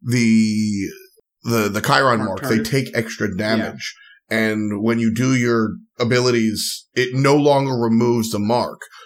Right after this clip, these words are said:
Speaker 1: So as long as you're, like, attacking somebody and keeping a basic attack, like, rotation up, they're taking extra damage from you. Uh, a-, and that's really, really powerful and un-, under thought about.
Speaker 2: Yeah.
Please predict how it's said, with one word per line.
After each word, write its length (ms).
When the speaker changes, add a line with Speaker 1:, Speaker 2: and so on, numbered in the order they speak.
Speaker 1:
So 200
as 100
long 240
as 80
you're, 140
like, 280
attacking 480
somebody 440
and 120
keeping 300
a 80
basic 300
attack, 300
like, 240
rotation 560
up, 220
they're 120
taking 260
extra 220
damage 300
from 180
you. 180
Uh, 320
a-, 40
and 280
that's 180
really, 460
really 220
powerful 560
and 160
un-, 240
under 340
thought 160
about. 220
Speaker 2:
Yeah. 180